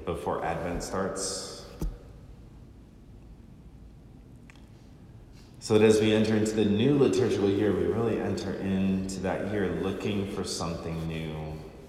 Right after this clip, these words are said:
with Jesus. And so today, let us pray that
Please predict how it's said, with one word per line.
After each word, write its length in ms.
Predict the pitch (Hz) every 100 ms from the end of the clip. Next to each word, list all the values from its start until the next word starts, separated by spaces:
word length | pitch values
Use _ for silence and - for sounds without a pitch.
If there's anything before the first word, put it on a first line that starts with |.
| - - - - - - - - - - - - - - - - - - - - - - - - - - - - - - - - -
with 200 | 87 85
Jesus. 800 | 120 107 - - - - - - - - - - - - - - - - - - - - - - - - - - - - 277 - 90 - - - - 80 76 - - - - - - - - - - - - -
And 100 | 98
so 180 | 107
today, 240 | - 98 98
let 160 | 98
us 180 | 92 -
pray 200 | 95 87
that 260 | 85 80